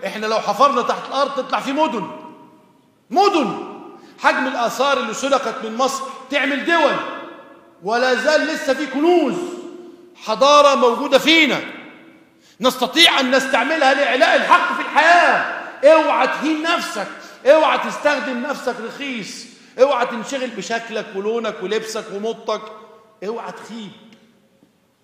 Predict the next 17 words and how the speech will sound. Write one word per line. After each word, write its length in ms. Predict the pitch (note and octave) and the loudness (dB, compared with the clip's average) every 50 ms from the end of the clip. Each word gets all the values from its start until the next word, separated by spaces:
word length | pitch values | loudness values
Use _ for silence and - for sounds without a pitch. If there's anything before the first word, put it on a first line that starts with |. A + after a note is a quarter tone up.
| _ _ _ _ _ _ _ _ _ _ _ _ _ _ - | _ _ _ _ _ _ _ _ _ _ _ _ _ _ -4
عيش 240 | F3+ D#4 D4+ - - A#3+ | -2 -2 -2 -2 0 2
حياتك، 420 | C#4 D4 E4 E4 - E4 E4 E4 - - - - - - - | 4 4 4 4 2 0 -2 -4 -4 -8 -12 -16 -18 -12 -4
دافع 260 | G3+ A3+ A#3+ - B3+ | -2 -2 0 0 0
عن 160 | A3+ B3 C4 C4+ | 0 0 2 0
وطنك، 380 | D4 D4+ - D4 D4 D4+ D4+ D4+ D4 - - - - | 0 0 2 2 2 2 0 -2 -6 -8 -12 -4 2
دافع 220 | B3 C#4 C#4 C#4 B3 | 2 2 4 4 2
عن 160 | B3 C4+ C4 | 2 2 2
شرفك، 400 | - D4 D#4 D#4 C#4 D4+ D#4+ D#4 D4+ - - - - | 4 4 4 4 6 4 2 0 0 -4 -8 0 2
دافع 240 | C4 C#4+ C#4 C#4 C#4+ | 4 4 4 4 2
عن 180 | C4+ D4 C#4+ | 2 2 2
عرضك، 380 | C#4 D4 D4+ D#4 D4+ D#4 D4+ D4+ - - - - - | 4 2 2 4 4 4 2 2 2 -6 -10 0 4
دافع 220 | B3 D4 C#4+ C#4+ C#4 | 4 6 6 6 4
عن 140 | C#4+ D4 | 2 2
شغلك، 400 | - - D#4 D#4+ D#4 D4+ D#4+ D#4 D#4 F4+ F4+ - - | 2 0 0 0 2 2 2 2 2 -2 -8 -2 6
دافع 220 | E4 E4+ E4 D#4+ C#4+ | 6 6 6 6 2
عن 160 | C#4+ C#4+ C4 | 0 0 2
حياتك. 380 | - C#4 C4+ C4 A#3 - - | 2 2 4 2 2 0 -6